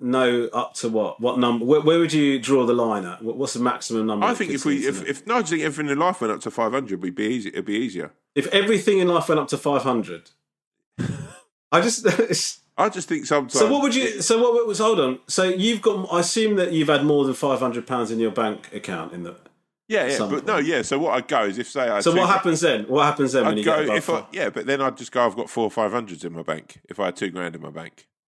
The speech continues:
Speaker 1: I've got four five hundred, and you think that's easier, do you, than saying two thousand?
Speaker 2: <laughs> I just think it's
Speaker 1: You,
Speaker 2: different.
Speaker 1: you, <laughs> I've got,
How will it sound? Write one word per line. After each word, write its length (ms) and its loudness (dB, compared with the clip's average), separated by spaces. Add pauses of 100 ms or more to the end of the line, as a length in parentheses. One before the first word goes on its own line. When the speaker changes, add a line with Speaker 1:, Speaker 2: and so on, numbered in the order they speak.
(120)
Speaker 1:
I've 140 2
got 160 0
four 280 2
five 240 2
hundred, 220 0
and 80 2
you 100 2
think 180 0
that's 260 0
easier, 420 0
do 120 -2
you, 140 -2 (300)
than 80 -4
saying 260 2
two 220 0
thousand? 580 -2 (220)
Speaker 2:
<laughs> 1160 -18
I 100 0
just 160 -10
think 160 -6
it's 180 -4
Speaker 1:
You, 100 0
Speaker 2:
different. 340 2
Speaker 1:
you, 60 -10 (260)
<laughs> 280 -12
I've 300 2
got, 120 -4